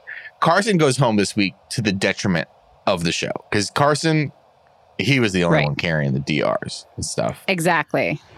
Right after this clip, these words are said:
Speaker 1: No shade to Lamar, who is, like, amazing to watch, but also sometimes
Speaker 2: Right.
Speaker 1: difficult to watch. But Car-, Carson carrying the show. So what I'm trying to say is backing it up to Todd. There's only five people left in the show.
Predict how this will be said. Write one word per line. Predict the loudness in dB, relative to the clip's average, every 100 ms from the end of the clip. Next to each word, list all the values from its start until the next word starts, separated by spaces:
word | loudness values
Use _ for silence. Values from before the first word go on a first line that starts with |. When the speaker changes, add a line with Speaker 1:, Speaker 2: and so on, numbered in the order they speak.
| -20 -20 -20 _ _ _
Speaker 1:
No | 0 2
shade | 2 0 0
to | 0 0 0 -2 -2
Lamar, | 0 2 2 0
who | 0 0 0
is, | -2 0
like, | -2 -2 -6 -18 _ _ _ _ _ -2
amazing | 2 2 2 0
to | 2
watch, | 2 2 0 -2
but | 2
also | 2 0 -2
sometimes | -2 -2 0 -2 -2
Speaker 2:
Right. |
Speaker 1:
difficult | -4 -4 -2 -2
to | 0
watch. | 0 0 -2 -6
But | -4 -2
Car-, | -2 -2
Carson | -2 -2 -2
carrying | -4 -2 -2
the | -4
show. | -2 -2 -2 -6 -12 -10
So | 0 2 2 -2 -10 -4
what | 0 2
I'm |
trying | 2 2
to | 0
say | 0 0
is | 0
backing | 0 0 0
it | 0
up | 0
to | -2
Todd. | 0 0 0 -6 -20 -20 -20 _ _ _ -8 0
There's | 2
only | 4
five | 4 4
people | 2 4
left | 4 4
in | 0
the | 2
show. | 2 2